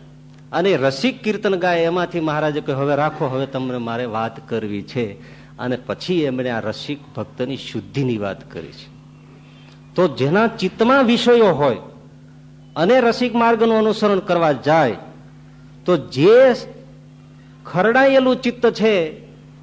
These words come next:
એ વિષયો સિવાય, વિષયોને પાર રહેલો પ્રેમ રસ ચાખી ન શકે. જુઓ, વર્ણન હોય છે, "નાચતા નાચતા નયણે નયણા મેળા, મદ ભર્યા નાથને બાથ ભરતા,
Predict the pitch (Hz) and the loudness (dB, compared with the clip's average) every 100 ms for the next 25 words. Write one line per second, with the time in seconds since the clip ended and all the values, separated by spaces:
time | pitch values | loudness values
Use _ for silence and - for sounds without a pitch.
0 | - 160 117 143 156 180 190 185 - 165 | -10 -6 -2 -2 0 0 0 -2 -6 -6
1 | 165 170 143 147 - 170 170 165 147 165 | -2 -2 -2 -6 -6 -4 -4 -4 -6 0
2 | 175 208 208 170 156 160 147 147 135 147 | 2 4 2 -2 -4 -4 -4 -6 -6 -4
3 | 143 135 131 - 113 - - 131 120 - | -4 -4 -6 -8 -10 -10 -10 -8 -8 -12
4 | 92 101 110 - - - - - - - | -12 -10 -10 -14 -20 -20 -20 -20 -20 -20
5 | - - 113 139 127 95 - - - - | -20 -18 -4 0 0 -2 -10 -20 -20 -20
6 | - - - - - - - - 120 147 | -20 -20 -20 -20 -20 -20 -20 -8 -2 2
7 | 151 143 143 143 139 131 147 - - - | 2 2 0 -2 -4 -4 -6 -16 -20 -20
8 | - - - - 113 127 165 190 214 214 | -20 -20 -20 -12 -4 0 2 2 0 0
9 | 202 180 165 190 185 196 190 185 170 147 | 2 2 2 2 0 -2 2 2 4 4
10 | 175 190 190 185 160 165 175 170 175 175 | 4 4 4 4 4 2 2 2 2 2
11 | 165 170 165 143 139 175 151 160 170 165 | 2 2 2 2 2 2 0 0 2 2
12 | 151 135 156 156 170 170 156 127 147 151 | 2 0 -2 0 0 2 0 0 0 0
13 | 151 131 185 - 156 123 | -2 0 -2 0 -2 -2